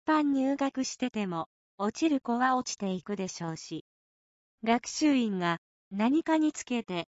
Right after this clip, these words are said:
都合よかったろうにと思います。本日も、最後まで動画を見ていただき、ありがとうございました。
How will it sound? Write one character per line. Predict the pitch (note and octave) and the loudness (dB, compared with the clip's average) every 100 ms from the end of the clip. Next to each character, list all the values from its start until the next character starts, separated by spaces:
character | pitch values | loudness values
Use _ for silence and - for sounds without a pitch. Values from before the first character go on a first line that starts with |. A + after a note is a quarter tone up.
| - | -8
都 | A3+ B3+ | -2 2
合 | D#4+ E4 | 4 4
よ | D#4+ | 2
か | - C#4+ | 2 -2
っ | - | 0
た | A#3+ | 0
ろ | A3 G#3 | 2 0
う | |
に | F#3 E3+ | 0 -2
と | D#3 D#3+ | -4 -2
思 | F#3+ G#3 | -2 -2
い | |
ま | G3+ G3 | -2 -4
す。 | G3 - _ _ _ _ _ _ _ _ | -8 -16 _ _ _ _ _ _ _ _
本 | C#4+ D4+ C#4 | 2 4 4
日 | B3+ - G3+ | 0 -2 -2
も、 | F#3 - _ _ _ | 0 -2 _ _ _
最 | - D#4 F4 E4 | 0 2 4 4
後 | C#4 | 2
ま | A3+ | 2
で | G3+ G3 | -2 -2
動 | A3+ C#4 | 0 0
画 | C#4+ C#4 | 2 2
を | C4+ | 2
見 | C4 | 0
て | A3 G3 | -2 -2
い | F#3+ | -2
た | A3 | -2
だ | G#3+ G#3 | -2 -4
き、 | G3+ F#3 - | -6 -6 -4
あ | F#3+ | -2
り | A3+ C4+ | 0 2
が | C4 | 0
と | G#3+ F3+ | -2 -4
う | E3 | -4
ご | E3+ | -6
ざ | G3 G3 | -4 -4
い | F#3+ | -4
ま | F#3+ | -6
し | - | -10
た。 | - D#3 | -10 -10